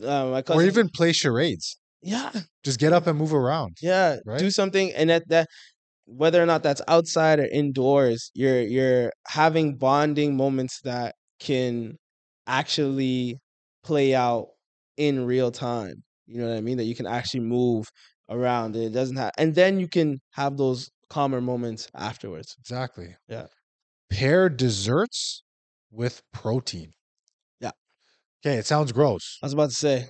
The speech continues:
Speaker 2: <laughs>
Speaker 1: <laughs> I don't know if that
Speaker 2: But let me
Speaker 1: so I was
Speaker 2: give you
Speaker 1: like,
Speaker 2: an
Speaker 1: yeah.
Speaker 2: example. Let me give you an example.
Speaker 1: Okay.
Speaker 2: Okay, you wanna have a piece of chocolate cake.
Speaker 1: Right.
Speaker 2: Okay. Have
Speaker 1: Love.
Speaker 2: you ever had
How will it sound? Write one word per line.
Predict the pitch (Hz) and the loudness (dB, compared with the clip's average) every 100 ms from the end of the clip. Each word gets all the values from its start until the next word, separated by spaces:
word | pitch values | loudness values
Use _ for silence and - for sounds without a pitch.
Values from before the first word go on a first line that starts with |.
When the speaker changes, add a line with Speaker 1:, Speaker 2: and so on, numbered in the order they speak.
| 123 | -14
Speaker 2:
<laughs> | - - | -12 -6
Speaker 1:
<laughs> | 302 | 2
I | 254 | 2
don't | 190 294 277 | 4 2 2
know | 277 - | 0 2
if | 285 254 262 | 2 2 0
that | 254 147 | 2 4
Speaker 2:
But | 170 170 | 4 6
let | 170 190 | 4 8
me | |
Speaker 1:
so | 185 | 8
I | |
was | 165 | 8
Speaker 2:
give | |
you | 151 | 4
Speaker 1:
like, | 139 | 4
Speaker 2:
an | |
Speaker 1:
yeah. | 156 | 6
Speaker 2:
example. | 170 175 131 95 - _ - | 6 2 0 -4 -6 _ -18
Let | |
me | 139 | -6
give | 143 139 | -4 -2
you | |
an | 135 | -4
example. | 123 113 104 90 82 _ | -4 -4 -6 -10 -18 _
Speaker 1:
Okay. | 113 123 95 - _ _ _ _ _ _ _ _ _ _ _ _ _ _ - | -10 -8 -10 -12 _ _ _ _ _ _ _ _ _ _ _ _ _ _ -12
Speaker 2:
Okay, | 117 113 104 | -4 -2 0
you | 113 | 0
wanna | 113 120 | 0 0
have | 113 104 | 0 -2
a | |
piece | 98 120 | -4 -6
of | 110 | -6
chocolate | - 104 - 95 | -4 -6 -6 -10
cake. | 117 95 - - _ _ | -8 -8 -12 -20 _ _
Speaker 1:
Right. | 143 123 104 - | -6 -6 -6 -10
Speaker 2:
Okay. | 98 101 151 _ | -14 -14 -14 _
Have | 113 | -12
Speaker 1:
Love. | 113 120 | -8 -4
Speaker 2:
you | 127 | -4
ever | 139 156 | 0 0
had | 131 131 127 | 2 2 0